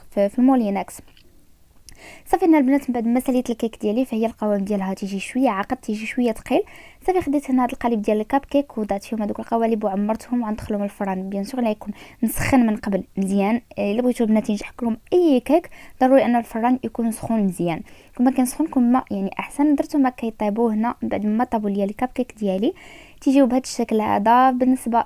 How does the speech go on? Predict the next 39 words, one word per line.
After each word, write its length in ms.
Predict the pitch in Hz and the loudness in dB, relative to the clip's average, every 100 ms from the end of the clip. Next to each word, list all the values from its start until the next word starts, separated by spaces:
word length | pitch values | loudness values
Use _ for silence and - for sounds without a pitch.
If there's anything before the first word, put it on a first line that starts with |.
| - | -2
للتزيين 680 | 220 214 208 - 262 254 214 | -4 -4 -6 0 4 4 4
ديالهم، 400 | 214 202 247 294 | 0 2 2 2
فانا 420 | - 226 220 214 | 0 -2 -2 -2
هكا، 260 | 220 196 - - - - - | 0 0 0 -12 -20 -20 -8
آه، 760 | - 220 233 226 220 202 196 | -2 0 2 2 2 0 0
دهنتهم 420 | - 254 311 277 254 | 0 2 2 4 4
من 120 | 240 | 4
الفوق 360 | 233 240 226 | 2 0 -2
بشويه 300 | 226 - 233 | -4 -4 0
ديال 260 | 214 214 202 | 2 2 0
ناباج، 360 | 190 - 269 262 | -2 2 2 4
ممكن 300 | 247 226 196 | 0 0 0
دهنوا 200 | 190 190 | 0 0
بالكونفيتور 800 | 196 - 262 269 226 220 214 | -4 0 -2 0 -4 -2 -4
د 60 | 202 | -2
الحامض، 480 | 208 - 208 214 208 | -4 -4 -2 -2 -4
كونفيتور 400 | 214 220 - 220 | -8 -8 -6 -6
د 60 | |
الخس، 220 | - - 233 - - - - | -6 -6 -6 -10 -20 -10 -2
يعني 260 | 233 226 | 0 2
اي 160 | 262 277 | 2 2
كونفيتور 500 | 240 233 226 220 214 | 2 -2 -2 -4 -4
عندكم، 300 | 196 - 262 | -6 -2 2
المهم 300 | 254 247 254 | 2 4 4
ما 140 | 240 | 4
يلصق 360 | 220 208 - 208 | 2 -2 -6 -2
لكم 260 | 190 202 | 0 0
هذاك 260 | 202 202 202 | -4 -4 -4
الكوك. 340 | 208 - 453 - - - - - | -4 -2 -2 -4 -20 -20 -20 -6
وزينتهم 440 | 370 349 320 294 | 0 0 2 2
هكا 220 | 262 - 254 | 2 0 -6
بشويه 260 | - 226 | -4 -4
ديال 220 | 214 214 | -2 0
الكوك، 400 | 202 208 226 226 | -2 0 -2 -2
يعني 180 | 208 220 | -2 -2
التزيين 320 | 214 - 233 | -2 -4 -6
اللي 120 | 226 208 | -4 -4
هو 140 | 208 | -4
بسيط 500 | 196 190 - 269 247 | -4 -6 0 0 0